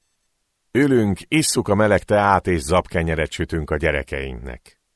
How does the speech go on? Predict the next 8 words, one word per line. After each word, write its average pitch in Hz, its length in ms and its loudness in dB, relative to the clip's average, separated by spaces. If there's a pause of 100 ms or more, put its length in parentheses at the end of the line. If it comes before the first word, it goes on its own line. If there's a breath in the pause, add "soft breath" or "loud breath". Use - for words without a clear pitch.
(600)
A 90 100 4
mazsola 107 480 4
és 104 180 0
a 95 60 0
friss 95 280 -4
tészta 92 400 -2
illatától 87 600 0
megéhezem. 64 840 -10